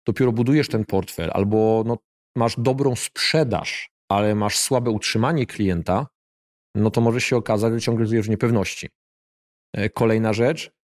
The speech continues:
zawsze kiedy nie pracujesz na te godziny, to w takim bazowym ujęciu w tym biznesie nie zarabiasz.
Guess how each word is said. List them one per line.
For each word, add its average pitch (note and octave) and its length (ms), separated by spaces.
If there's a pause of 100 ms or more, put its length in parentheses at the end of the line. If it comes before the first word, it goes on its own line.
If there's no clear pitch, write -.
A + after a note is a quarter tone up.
(160)
zawsze A#2 360
kiedy C3 220
nie C3 80
pracujesz D#3 400
na A2+ 80
te - 120
godziny, F#2+ 480 (840)
to A2+ 100
w - 60
takim A2+ 400
bazowym A#2+ 440
ujęciu A2+ 320
w - 60
tym A2 140
biznesie G#2+ 540
nie G2+ 120
zarabiasz. F#2+ 560